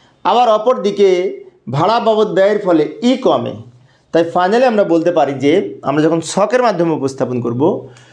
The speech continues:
তো বা-, অফিস ভাড়া যদি নগদে প্রদান করা হয়, একদিকে যেমন সম্পদ কমবে, মানে নগদ টাকা কমবে, তা নগদ থেকে একবার মাইনাস করব, আরেকবার বাড়ি ভাড়া বাবদ ব্যয়ের ফলে মালিকানা কমে, মানে মালিকানা থেকে মাইনাস করব।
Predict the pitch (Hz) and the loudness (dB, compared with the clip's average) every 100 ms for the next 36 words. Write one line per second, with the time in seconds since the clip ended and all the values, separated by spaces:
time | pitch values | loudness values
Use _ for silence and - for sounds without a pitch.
0 | _ _ 143 143 139 - - 156 202 220 | _ _ 0 0 -2 -4 -2 0 0 2
1 | 202 196 196 202 190 170 175 175 165 156 | 2 2 2 0 2 2 0 0 0 0
2 | 151 143 131 139 170 - 175 175 175 208 | 0 0 2 2 0 0 0 0 -2 0
3 | 196 196 196 196 190 185 180 175 180 175 | 0 0 0 -2 -2 -2 0 0 -2 0
4 | 175 170 180 175 165 165 165 180 170 165 | 0 2 2 2 2 2 2 0 0 0
5 | 156 151 156 208 - - - _ _ 147 | 0 0 2 0 -2 -12 -20 _ _ 0
6 | 156 180 202 196 180 170 165 160 147 143 | 2 4 0 0 0 2 2 2 2 0
7 | 143 - 156 151 233 339 - _ _ _ | -4 -2 0 2 0 -2 -10 _ _ _
8 | _ 160 196 208 196 190 170 165 - _ | _ -2 -2 0 2 2 0 -4 -14 _
9 | _ _ 139 156 196 208 202 185 180 160 | _ _ -4 0 2 2 2 2 0 0
10 | 175 180 - 160 156 175 - - - - | 0 0 0 2 2 -2 -12 -20 -18 -4
11 | 165 196 185 156 127 110 104 - 139 156 | 0 2 2 0 -2 -4 -8 -8 -2 0
12 | 180 190 190 160 151 131 123 - 117 110 | 2 2 0 0 0 0 -2 -6 -10 -10